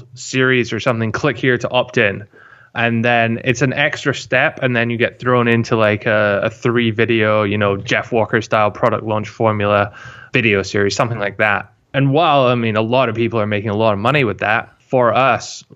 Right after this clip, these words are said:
the way we've done it seems to have worked quite well. And that's just having the actual pre-launch content be in these mediums already. So before the H, the latest H Pro launch, we did a, a content series where we interviewed a lot of authority site owners,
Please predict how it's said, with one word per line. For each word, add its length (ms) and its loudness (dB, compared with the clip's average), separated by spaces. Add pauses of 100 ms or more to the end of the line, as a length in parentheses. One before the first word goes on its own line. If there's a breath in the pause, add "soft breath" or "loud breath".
the 80 2
way 180 4
we've 300 0
done 180 0
it 80 -6
seems 340 -2
to 80 0
have 120 -2
worked 240 0
quite 240 0
well. 240 2
And 120 -4
that's 200 -4
just 360 -4 (100)
having 600 0
the 220 0
actual 340 -2
pre-launch 560 -4
content 760 -2
be 480 -2 (280)
in 260 0
these 240 0
mediums 460 0
already. 520 2
So 480 0 (480 loud breath)
before 300 -2
the 180 0
H, 280 0
the 320 2
latest 340 0
H 200 -2
Pro 180 0
launch, 320 0
we 80 0
did 320 0
a, 440 0 (360 soft breath)
a 80 -2
content 460 0
series 560 0
where 160 2
we 100 2
interviewed 480 2
a 60 4
lot 320 0
of 360 0
authority 320 0
site 240 0
owners, 440 -2